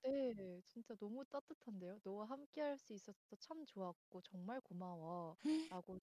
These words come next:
Speaker 1: 저를 떠올리고 기억해주며 누군가의 삶에 긍정적인 영향을 주었던 소중한
Speaker 2: 아,
Speaker 1: 존재로
Speaker 2: 네.
Speaker 1: 기억되고 싶습니다. 아.
Speaker 2: 정말 좋네요.
Speaker 1: 네. 아, 이분 그냥 글만 읽어봐도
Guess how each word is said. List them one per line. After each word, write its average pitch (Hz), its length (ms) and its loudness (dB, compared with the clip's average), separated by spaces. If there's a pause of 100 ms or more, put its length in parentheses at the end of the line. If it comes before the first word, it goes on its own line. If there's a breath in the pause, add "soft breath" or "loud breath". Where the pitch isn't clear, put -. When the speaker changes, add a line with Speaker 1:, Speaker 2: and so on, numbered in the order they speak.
Speaker 1:
저를 180 280 -4
떠올리고 240 480 0
기억해주며 190 800 -6 (380 soft breath)
누군가의 180 440 -4
삶에 247 460 -2
긍정적인 240 720 -2
영향을 175 380 -4
주었던 165 600 -6 (360 loud breath)
소중한 214 420 6
Speaker 2:
아, - 0 -
Speaker 1:
존재로 170 420 0 (120)
Speaker 2:
네. 185 280 2
Speaker 1:
기억되고 160 60 -4
싶습니다. - 560 -20 (540)
아. 190 800 -4 (720)
Speaker 2:
정말 196 280 6
좋네요. 180 480 0 (520)
Speaker 1:
네. 180 440 -2
아, 220 320 0 (200)
이분 208 460 -4 (580 soft breath)
그냥 247 260 2
글만 254 420 4
읽어봐도 185 760 0